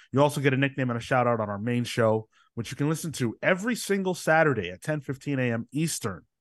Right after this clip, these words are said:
This show live, six P M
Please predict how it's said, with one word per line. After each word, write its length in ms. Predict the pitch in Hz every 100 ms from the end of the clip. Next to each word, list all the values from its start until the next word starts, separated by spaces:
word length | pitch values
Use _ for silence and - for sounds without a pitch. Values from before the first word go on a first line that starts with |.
| _ _ _ _ _ _ _ _ _ _ _ 98
This 220 | 170 -
show 260 | - 160
live, 500 | 131 120 110 87 78 - _ _ _ -
six 300 | - 190 -
P 160 | 165
M 140 | 135